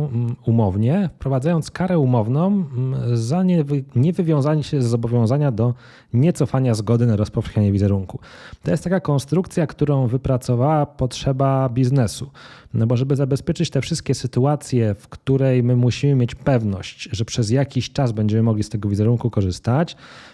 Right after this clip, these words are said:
no wprowadza się do umowy o korzystanie z wizerunku zobowiązanie, że ten, kto wyraża zgodę, jednocześnie zobowiązuje się, że na przykład przez okres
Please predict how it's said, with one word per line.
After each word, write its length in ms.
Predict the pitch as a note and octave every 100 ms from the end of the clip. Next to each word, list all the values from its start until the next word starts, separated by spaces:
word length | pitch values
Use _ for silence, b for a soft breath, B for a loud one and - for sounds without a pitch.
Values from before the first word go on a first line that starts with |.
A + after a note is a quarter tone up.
| -
no 160 | B2
wprowadza 480 | C#3 - C3 E3 F3
się 160 | C#3+ C#3+
do 160 | B2
umowy 480 | A#2 A2+ C#3+ C#3 C#3
o 120 | A2+
korzystanie 500 | G#2+ A2+ A2 C3 B2
z 40 | G#2
wizerunku 460 | G#2 G#2 C#3+ C3+
zobowiązanie, 840 | G#2+ A#2 A2+ G#2 G2+ A#2 E3 D3+ C#3
że 260 | G#2+ G2 A#2
ten, 320 | - E3+ D#3+
kto 200 | - -
wyraża 300 | A2 A2+ G2+
zgodę, 420 | F#2 A#2 F#3+ F3 F3 B B -
jednocześnie 500 | F#3 F3+ F3 - D3
zobowiązuje 640 | B2 A#2+ A2 G#2 B2 D#3
się, 180 | C3 B2
że 180 | B2 D3
na 120 | F#3+
przykład 420 | C#3 - F3 C#3+ A#2+
przez 240 | - -
okres 420 | - C3 B2 A2